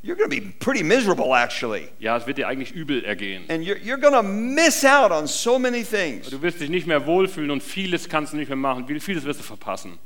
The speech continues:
Speaker 1: In fact, your friends may tell you that.
Speaker 2: Und deine Freunde, die werden dich
Speaker 1: Well,
Speaker 2: verlassen.
Speaker 1: you're, you're gonna miss out on the party.
Speaker 2: Und, ähm, bei der Party kannst du auch nicht mehr mitmachen.
Speaker 1: But that's a lie.
Speaker 2: Aber das ist eine Lüge.
Speaker 1: Because, you know, the party does end.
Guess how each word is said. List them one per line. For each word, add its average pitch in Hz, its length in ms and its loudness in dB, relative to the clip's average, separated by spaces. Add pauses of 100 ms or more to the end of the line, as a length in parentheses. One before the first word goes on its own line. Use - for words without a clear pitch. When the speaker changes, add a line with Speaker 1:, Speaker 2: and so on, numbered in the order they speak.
Speaker 1:
In 107 140 -10
fact, 139 260 -2
your 151 80 -2
friends 247 300 -4
may 175 100 -4
tell 127 220 -4
you 98 80 -8
that. 82 220 -8 (100)
Speaker 2:
Und 101 180 -12 (400)
deine 131 300 0
Freunde, 143 460 -2
die 113 140 -6
werden 110 220 -2
dich 101 160 -10
Speaker 1:
Well, 104 80 -6
Speaker 2:
verlassen. 104 260 -8
Speaker 1:
you're, 113 220 -6
you're 110 160 -6
gonna 135 220 -6
miss 117 240 -6
out 117 180 -2
on 92 100 -6
the 95 80 -8
party. 87 340 -10 (220)
Speaker 2:
Und, 127 280 -4
ähm, 113 380 -6 (600)
bei 117 80 0
der 120 120 6
Party 139 280 2
kannst 131 200 0
du 135 40 -2
auch 135 60 -2
nicht 127 140 -4
mehr 104 80 -6
mitmachen. 95 500 -8
Speaker 1:
But 107 80 -10
that's 185 240 -2
a - 20 2
lie. 139 840 -4 (240)
Speaker 2:
Aber 107 160 -6
das 127 220 -4
ist 131 60 -10
eine 135 160 -6
Lüge. 131 500 -10
Speaker 1:
Because, 165 480 0
you 180 60 -4
know, 226 200 2
the 170 100 -6
party 214 380 -2
does 190 300 0
end. 196 320 -2